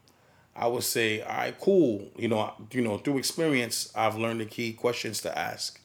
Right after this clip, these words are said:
You know, when they approach me with that, I'm like, "Okay, what type of music is it?" And they be like, "Yo, this is, oh, this is hip hop, bro. Da, da, da, da."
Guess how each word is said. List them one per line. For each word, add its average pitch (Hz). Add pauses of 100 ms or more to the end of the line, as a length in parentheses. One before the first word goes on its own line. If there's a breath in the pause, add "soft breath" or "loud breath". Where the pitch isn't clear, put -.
(480 soft breath)
You 117
know, 110
when 101
they 101
approach 131
me 110
with 107
that, 98
I'm 113
like, 110
"Okay, 131
what 127
type 131
of 131
music 123
is 104
it?" 92 (840)
And 104
they 107
be 107
like, 95
"Yo, 117
this 127
is, 131
oh, 127
this 127
is 113
hip 156
hop, 123
bro. 139
Da, 139
da, 135
da, 127
da." 123